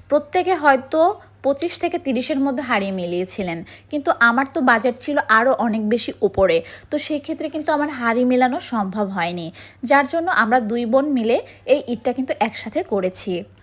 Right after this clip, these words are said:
ঈদের দিন সকাল নয়টা থেকে দেড়টা পর্যন্ত বাসায় ছিলাম না। আর এর মধ্যে নাকি পুরা এলাকার লোকজন আমাকে নাকি দেখতে পায়নি, তাই তারা ধারণা করে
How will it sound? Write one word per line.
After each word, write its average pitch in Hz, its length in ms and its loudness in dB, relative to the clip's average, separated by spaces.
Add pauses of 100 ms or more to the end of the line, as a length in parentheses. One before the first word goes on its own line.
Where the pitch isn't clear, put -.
(460)
ঈদের 359 240 6 (120)
দিন 294 160 8 (220)
সকাল 285 320 6 (160)
নয়টা 226 320 2 (140)
থেকে 349 280 -2 (640)
দেড়টা 349 360 4
পর্যন্ত 392 300 0 (140)
বাসায় 185 380 2
ছিলাম 180 260 -2 (100)
না। 170 60 -2 (180)
আর 247 60 6 (220)
এর 269 100 4 (100)
মধ্যে 339 300 -2
নাকি 339 160 0 (160)
পুরা 294 220 4 (360)
এলাকার 277 320 4 (100)
লোকজন 285 300 -2 (120)
আমাকে 240 280 -2
নাকি 302 140 -4 (120)
দেখতে 202 320 0
পায়নি, 311 240 2 (180)
তাই 320 220 4
তারা 403 160 4 (120)
ধারণা 196 360 0
করে 185 160 0